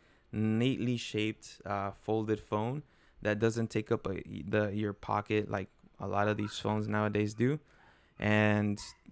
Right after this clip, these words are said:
obviously fixed or have a better, like, screen protector, whether that's glass, some kind of, like, new material or that will protect the screen.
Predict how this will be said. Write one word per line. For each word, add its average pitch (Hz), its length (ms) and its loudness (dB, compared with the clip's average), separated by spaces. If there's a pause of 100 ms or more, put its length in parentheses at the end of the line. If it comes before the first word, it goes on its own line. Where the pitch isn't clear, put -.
(260)
obviously 110 460 2
fixed - 720 -2
or 104 160 6
have 117 360 0
a 113 80 4
better, 110 440 4
like, 101 220 -4
screen 110 460 -2
protector, 104 600 -4
whether 107 280 4
that's 107 300 2
glass, 135 640 0 (400)
some 113 260 -2
kind 123 240 0
of, 120 80 4
like, 107 140 2
new 123 720 2
material 120 800 4 (320)
or 104 480 4 (120)
that 98 200 0
will 104 140 2
protect 110 420 -4
the 110 80 -6
screen. 127 380 -2